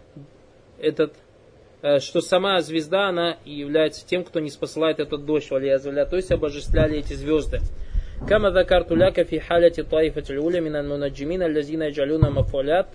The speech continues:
мунфайля анин нуджуму ан харакати". То есть, как я вам говорил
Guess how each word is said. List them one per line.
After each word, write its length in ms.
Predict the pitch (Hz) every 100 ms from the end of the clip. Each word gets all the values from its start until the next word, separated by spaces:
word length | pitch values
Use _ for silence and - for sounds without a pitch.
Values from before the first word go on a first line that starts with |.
| -
мунфайля 540 | 147 135 160 175 160
анин 200 | 143 139
нуджуму 380 | 135 131 175 165
ан 80 | 139
харакати". 600 | - 143 - 147 - 123 -
То 60 | 135
есть, 120 | 131
как 200 | 165 -
я 100 | 147
вам 120 | 143
говорил 420 | 147 147 156 156